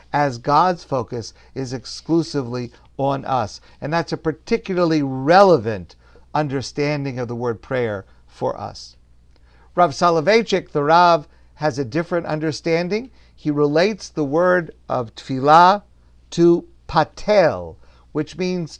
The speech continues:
to wrestle or to struggle. <clears throat> For Rav Soloveitchik,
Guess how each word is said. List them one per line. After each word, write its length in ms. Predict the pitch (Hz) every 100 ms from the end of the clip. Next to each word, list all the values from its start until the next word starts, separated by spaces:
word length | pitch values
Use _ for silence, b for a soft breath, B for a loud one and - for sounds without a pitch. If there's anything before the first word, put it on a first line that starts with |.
| -
to 120 | 160
wrestle 800 | 139 131 175 196 - 120 85 - b b b
or 200 | 151 156
to 200 | - 160
struggle. 680 | - - 185 180 139 80 - _ _ _ _ -
<clears throat> 1120 | 214 - - 185 - - - 165 - - -
For 400 | - - 202 214
Rav 240 | 202 190 156
Soloveitchik, 800 | - 170 147 139 180 190 147 -